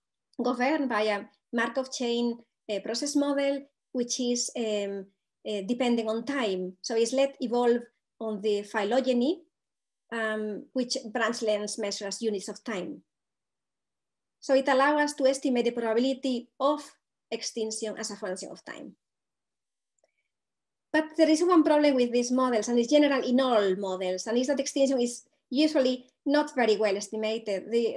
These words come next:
ancestral ranges came okay, they are robust, um, to, um, to do, um, misleading results, but dispersal i-, is, uh, underestimated and extinction is even more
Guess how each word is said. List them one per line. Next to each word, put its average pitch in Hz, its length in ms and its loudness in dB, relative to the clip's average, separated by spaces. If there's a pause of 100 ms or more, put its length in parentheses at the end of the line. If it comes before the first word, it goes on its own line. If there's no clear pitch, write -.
ancestral 302 460 0
ranges 269 480 2
came 226 240 -2
okay, 285 480 0
they 220 160 -2
are 202 120 -2
robust, 214 560 -2 (360)
um, 196 400 -4 (460)
to, 208 420 0
um, 190 220 -4 (400)
to 240 100 -2
do, 202 480 -2
um, 190 340 -6 (380)
misleading 247 580 2
results, 220 560 0 (320)
but 240 160 -2
dispersal 285 640 2
i-, 254 240 -2
is, 254 280 -2
uh, 240 220 0
underestimated 269 720 2
and 240 100 -2
extinction 240 360 -2
is 214 160 -4
even 220 380 -2
more 240 500 4